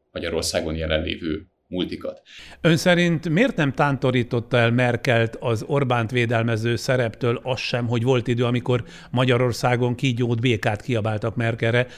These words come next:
Speaker 2: a kormánypártok és hívei? Tehát miért volt mindig megengedő, azt nem mondom, hogy megbocsátó, de minden alkalommal úgy tűnt, hogy messze túllépi még tulajdonképpen a várható kompromisszumok határát is?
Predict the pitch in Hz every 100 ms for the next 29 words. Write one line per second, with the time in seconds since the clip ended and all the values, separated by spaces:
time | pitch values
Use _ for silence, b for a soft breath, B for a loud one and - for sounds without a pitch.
0 | B 110 113 104 - 123 117 113 113 110
1 | 117 107 113 - 120 104 104 101 107 B
2 | B 127 123 127 - - 139 202 190 180
3 | 170 165 165 143 180 185 123 113 107 110
4 | 104 113 113 - B B B 147 - 208
5 | 180 151 147 147 147 139 151 - 156 156
6 | 170 175 156 156 196 175 139 127 143 143
7 | 143 143 135 131 139 143 156 143 147 143
8 | - 139 131 B - 170 - 135 123 160
9 | 139 131 139 147 127 123 156 160 131 123
10 | 131 139 139 160 117 110 120 107 131 117
11 | 110 110 - 113 110 - 107 104 104 107
12 | 98 131 -